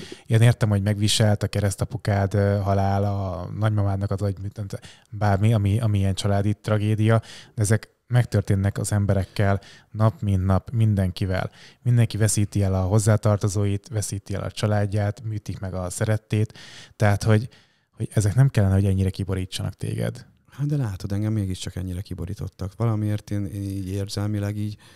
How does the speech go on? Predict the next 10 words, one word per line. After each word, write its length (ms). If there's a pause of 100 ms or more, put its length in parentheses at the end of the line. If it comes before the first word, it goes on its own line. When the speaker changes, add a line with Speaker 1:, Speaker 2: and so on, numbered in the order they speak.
(280)
Speaker 2:
így, 260
így 200
sokkal, 440
sokkal 340
gyengébb 300
vagyok. 160
Speaker 1:
Voltál 280
te 80
szakembernél, 640
Ádám? 440